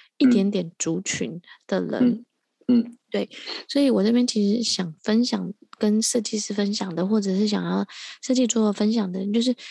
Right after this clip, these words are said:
Speaker 1: 游戏测试一定要找不同的族群，告诉他你的目标、你的设计出发点是什么，那你们可以给我回馈。因为其实我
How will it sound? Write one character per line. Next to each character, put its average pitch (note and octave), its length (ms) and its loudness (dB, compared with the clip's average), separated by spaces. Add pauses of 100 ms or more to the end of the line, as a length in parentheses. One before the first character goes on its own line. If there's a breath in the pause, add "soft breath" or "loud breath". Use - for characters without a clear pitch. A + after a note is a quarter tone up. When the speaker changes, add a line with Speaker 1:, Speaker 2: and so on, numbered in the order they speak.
(180 loud breath)
Speaker 1:
游 G3+ 240 2
戏 B3+ 220 0
测 A3+ 400 -2
试 G3+ 400 -2
一 G3+ 80 -2
定 A#3 120 0
要 A#3 120 2
找 - 180 -6
不 A#3 180 -2
同 F#3 220 -2
的 F#3 80 0
族 F3+ 180 -6
群， F3+ 220 -2
告 A#3 180 0
诉 A3+ 160 0
他 G#3+ 200 2
你 G#3 120 2
的 F#3+ 120 0
目 A3+ 180 4
标、 G3+ 220 0
你 G3 120 0
的 F#3 140 -2
设 A#3 180 -2
计 G#3+ 160 0
出 G#3+ 200 -4
发 G#3 180 -2
点 - 220 -4 (100)
是 - 220 0
什 G3+ 200 -2
么， G#3 220 0 (400 loud breath)
那 A#3+ 140 2
你 G#3 120 4
们 F3+ 240 0 (320 loud breath)
可 A3 60 0
以 G3+ 60 2
给 F#3 160 -2
我 F3+ 160 0
回 - 240 -6
馈。 - 100 -4
因 C4 160 -2
为 D#4 240 -2 (500 loud breath)
其 D#4 140 0
实 E4 100 4
我 G3 520 2